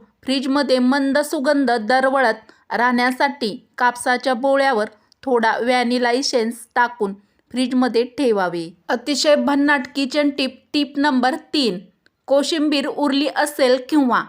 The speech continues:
शिल्लक राहिली असेल तर ती मिक्सरमध्ये वाटून घ्या व नंतर पिठात घालून त्यात तिखट, मीठ हे चवीनुसार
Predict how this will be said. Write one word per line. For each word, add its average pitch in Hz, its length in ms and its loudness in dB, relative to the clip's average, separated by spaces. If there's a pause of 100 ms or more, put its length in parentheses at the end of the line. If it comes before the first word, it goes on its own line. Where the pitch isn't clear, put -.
(280)
शिल्लक 262 440 0
राहिली 285 300 0
असेल 277 520 0 (160)
तर 220 200 2 (600)
ती 240 80 0
मिक्सरमध्ये 269 760 0
वाटून 269 500 2
घ्या 196 200 0 (320)
व 220 120 -2
नंतर 269 480 0 (460)
पिठात 240 400 0
घालून 262 500 0
त्यात 220 280 2 (1120)
तिखट, 247 420 -2 (240)
मीठ 240 360 0 (320)
हे 233 80 2
चवीनुसार 285 840 0